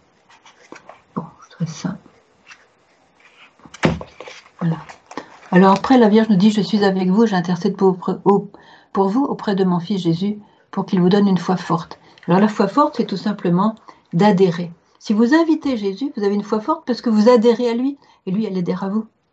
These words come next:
Vous êtes ensemble. Et si vous êtes ensemble, vous allez faire les œuvres que lui a faites. Il a même dit, vous allez faire des, des œuvres encore plus grandes que les miennes. Il était un petit peu, euh, vous voyez, il, il a...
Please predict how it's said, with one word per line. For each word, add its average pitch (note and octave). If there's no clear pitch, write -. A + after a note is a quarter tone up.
Vous F3
êtes G3+
ensemble. E3
Et -
si A3+
vous G#3+
êtes G#3+
ensemble, C4
vous A3+
allez F3+
faire F#3+
les D#3+
œuvres G3+
que G3
lui F#3+
a G3+
faites. -
Il G3+
a G#3
même A#3
dit, C4
vous B3
allez A#3
faire B3+
des, A3
des G#3+
œuvres A3+
encore G#3
plus -
grandes C#4+
que C#4+
les A#3+
miennes. F#3+
Il G#3
était F#3+
un G3
petit -
peu, A#3
euh, E3+
vous E3+
voyez, F#3+
il, F3+
il F#3
a... E3+